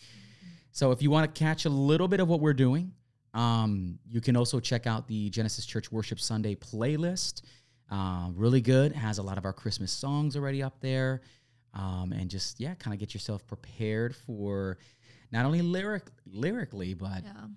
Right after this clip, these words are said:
Speaker 1: you know, kind of, uh, some different style.
Speaker 2: Mm-hmm.
Speaker 1: So.
Speaker 2: Even if, even if it's, like,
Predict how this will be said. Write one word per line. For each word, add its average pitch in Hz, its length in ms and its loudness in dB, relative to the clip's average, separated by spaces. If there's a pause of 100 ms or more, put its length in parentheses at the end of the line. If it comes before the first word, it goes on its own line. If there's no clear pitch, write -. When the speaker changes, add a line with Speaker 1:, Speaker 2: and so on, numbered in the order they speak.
(160)
Speaker 1:
you 185 120 -12
know, 151 360 -4
kind 151 240 -4
of, 139 240 -6
uh, 120 300 -4 (200)
some - 180 -20
different 117 260 -8
style. - 380 -10 (300)
Speaker 2:
Mm-hmm. 240 420 -18
Speaker 1:
So. - 180 -16 (280)
Speaker 2:
Even 208 240 -6
if, 285 160 -10
even 269 320 -8
if 330 160 -16
it's, 330 220 -10
like, 311 260 -12